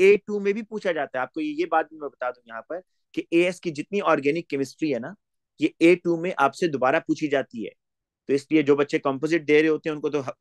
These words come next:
फायदा हो जाता है, लेकिन जो बच्चे सिर्फ ए टू का paper दे रहे होते हैं तो उनको एएस की organic chemistry दोबारा से पढ़नी पड़ती है, ठीक है। और ये वो reaction है जो एएस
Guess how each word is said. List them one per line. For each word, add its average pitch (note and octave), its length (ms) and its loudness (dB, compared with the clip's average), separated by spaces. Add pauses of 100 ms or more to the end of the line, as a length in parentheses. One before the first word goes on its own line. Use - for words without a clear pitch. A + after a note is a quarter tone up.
(120)
फायदा C3 220 4
हो C#3 120 4
जाता B2 260 -2
है, F#3+ 80 -10 (300)
लेकिन C3 200 -2
जो D3 120 6
बच्चे D#3 220 0
सिर्फ F3 240 -2 (100)
ए D#3+ 100 4
टू G#3 140 -2
का G#3 100 0
paper D3 300 0
दे B2 160 -2
रहे A2+ 80 -2
होते A2+ 220 -4
हैं E3 80 -10
तो D#3 80 -4
उनको D3 320 -6
एएस D3+ 260 4
की D#3 140 0
organic B2+ 420 0
chemistry C#3 380 -4
दोबारा A2+ 360 0
से - 140 -6
पढ़नी A#2+ 280 -4
पड़ती G#2+ 420 -8
है, C3 140 0 (520)
ठीक B2+ 120 -4
है। G3 120 0 (280)
और C3 80 4
ये F#3+ 160 6
वो B3+ 120 10
reaction F3 360 2
है F3 80 -2
जो D3+ 200 -8
एएस E3 240 0